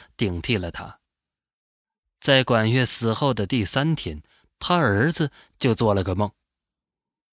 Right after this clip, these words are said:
梦到管乐在阴间被人毒打。同样的梦让管乐的儿子也是惊恐万分，于是又走上了管乐的路，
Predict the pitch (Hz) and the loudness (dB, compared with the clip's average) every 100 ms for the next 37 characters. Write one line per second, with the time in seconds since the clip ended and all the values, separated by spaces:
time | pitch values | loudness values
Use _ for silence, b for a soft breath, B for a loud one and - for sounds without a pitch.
0 | _ 156 160 156 135 107 107 175 196 B | _ 0 2 2 4 4 4 4 2 B
1 | B - 123 110 110 113 110 107 104 95 | B 0 2 4 2 2 2 0 0 -2
2 | 98 92 95 - - _ _ _ _ _ | -2 -2 -4 -8 -16 _ _ _ _ _
3 | _ _ _ _ _ _ - 110 160 190 | _ _ _ _ _ _ -4 0 2 2
4 | 160 110 101 110 95 B B B 139 131 | 0 0 2 0 0 B B B -2 0
5 | 120 104 131 123 - 92 107 147 135 104 | 0 0 2 0 -2 -2 -2 0 -2 -2
6 | b b 117 107 95 - 160 131 110 104 | b b -2 0 0 0 0 0 -2 -2
7 | 85 90 85 80 87 95 - _ _ _ | -4 -4 -6 -8 -8 -10 -16 _ _ _
8 | _ _ _ _ _ _ - 151 156 160 | _ _ _ _ _ _ -4 0 2 2
9 | 143 B B B 139 139 127 117 110 131 | -2 B B B 2 2 4 2 4 2
10 | 120 113 101 143 143 101 104 | 2 0 0 0 0 -2 -4